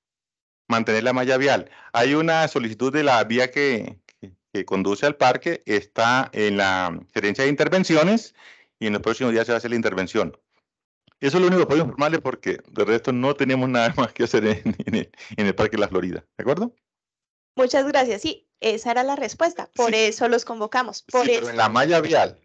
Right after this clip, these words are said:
Speaker 1: pero
Speaker 2: Sí.
Speaker 1: en lo que, pero en el parque no tenemos competencia.
Speaker 2: No, no, pero
Speaker 1: Sí.
Speaker 2: era el compromiso de la
Speaker 1: Sí, entonces,
Speaker 2: reunión anterior.
Speaker 1: eh, el doctor Carlos Castaño, que es gerente de intervención, ya tiene pro-, la programación y yo creo que en estos días se la, se la comunico cuando van a hacer la, la intervención en el, en la
Speaker 2: Listo.
Speaker 1: vía, ¿de acuerdo?
Speaker 2: Dale, gracias.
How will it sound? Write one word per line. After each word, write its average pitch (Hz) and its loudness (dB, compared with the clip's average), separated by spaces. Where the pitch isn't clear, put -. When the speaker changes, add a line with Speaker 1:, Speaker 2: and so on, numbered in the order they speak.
Speaker 1:
pero 113 4
Speaker 2:
Sí. 113 4
Speaker 1:
en 117 0
lo 104 0
que, 120 0
pero 113 2
en 104 -2
el 107 -2
parque 139 0
no 143 2
tenemos 139 2
competencia. 104 -4
Speaker 2:
No, 233 0
no, 277 -2
pero 285 2
Speaker 1:
Sí. 269 2
Speaker 2:
era 254 4
el 254 2
compromiso 269 0
de 226 2
la 240 -2
Speaker 1:
Sí, 240 0
entonces, 139 2
Speaker 2:
reunión - 2
anterior. 107 2
Speaker 1:
eh, 101 2
el 101 -4
doctor 101 0
Carlos 151 2
Castaño, 131 2
que 147 0
es 143 -4
gerente 117 0
de 135 0
intervención, 127 0
ya 120 0
tiene 127 -4
pro-, 98 0
la 95 2
programación 92 0
y 101 -2
yo 90 -10
creo 107 -2
que - -6
en 110 0
estos 110 -2
días 113 2
se 120 -4
la, - -4
se - -14
la 95 2
comunico 98 0
cuando 110 2
van 107 2
a - -2
hacer 104 -2
la, 98 -2
la 90 -4
intervención 90 -6
en 95 -4
el, - -10
en 208 -6
la 185 4
Speaker 2:
Listo. 170 0
Speaker 1:
vía, - -20
¿de 190 -6
acuerdo? 185 2
Speaker 2:
Dale, 208 -2
gracias. - -4